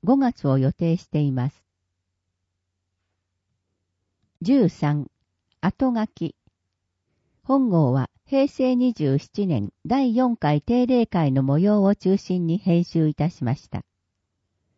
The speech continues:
区議会広報委員会、議長山本佳代子、副議長佐竹俊子、広報委員高橋めぐみ、磯野茂雄、鈴木綾子、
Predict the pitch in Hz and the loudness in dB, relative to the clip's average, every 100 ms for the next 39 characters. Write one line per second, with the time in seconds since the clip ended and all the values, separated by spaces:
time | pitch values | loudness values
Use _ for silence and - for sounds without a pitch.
0 | _ _ _ _ _ - 240 269 - 175 | _ _ _ _ _ -4 0 0 -2 0
1 | 160 - 226 247 226 220 - 202 196 156 | -2 -2 -2 0 0 0 0 0 0 -2
2 | - 113 110 - _ _ _ _ _ - | -4 -4 -4 -8 _ _ _ _ _ -6
3 | 220 - 139 110 98 _ - 180 226 247 | -6 -2 0 2 0 _ -2 0 2 0
4 | 233 214 214 180 135 - 95 - _ _ | 0 -2 -2 0 -2 -2 -8 -10 _ _
5 | _ _ _ - 254 233 233 - 123 107 | _ _ _ -6 -2 0 -2 -2 -2 -2
6 | - - - 190 - - 113 - 151 - | -4 -8 -6 -4 -4 -4 -4 -4 -6 -6
7 | - - _ _ _ _ _ _ _ - | -14 -14 _ _ _ _ _ _ _ -4
8 | 247 269 - 233 220 - 202 143 107 160 | 0 0 0 0 0 0 0 0 -2 -8
9 | _ _ - 214 277 262 - 123 127 139 | _ _ -8 -4 -4 -4 -4 -2 0 0
10 | 147 131 - _ _ _ _ _ - 262 | -2 -4 -10 _ _ _ _ _ -6 0
11 | 233 160 117 - 156 160 143 - _ _ | 0 2 0 -2 -4 0 0 -2 _ _
12 | _ _ _ - 196 262 - 247 196 208 | _ _ _ -4 0 -2 -2 -4 0 0
13 | 131 - 120 | 0 -4 -8